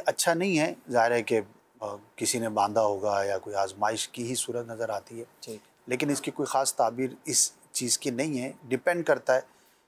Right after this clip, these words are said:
Speaker 1: دیکھنے والا، اس کے معاملات کیسے ہیں، اس کے حالات کیسے ہیں، واقعات کیسے ہیں۔ تو بہرحال،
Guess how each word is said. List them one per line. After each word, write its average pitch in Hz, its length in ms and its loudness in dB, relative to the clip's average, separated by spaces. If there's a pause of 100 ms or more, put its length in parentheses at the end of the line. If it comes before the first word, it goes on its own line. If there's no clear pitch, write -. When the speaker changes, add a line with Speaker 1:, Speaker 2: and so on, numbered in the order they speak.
(120)
Speaker 1:
دیکھنے 127 420 4
والا، 127 320 6
اس 123 180 2
کے 139 100 4
معاملات 117 540 4
کیسے 113 340 0
ہیں، 113 200 -2
اس 104 180 -6
کے 117 80 -2
حالات 104 440 2
کیسے 107 320 -2
ہیں، 107 60 -8
واقعات 104 640 0
کیسے 104 340 -2
ہیں۔ 101 140 -10
تو 110 80 -4
بہرحال، 139 300 2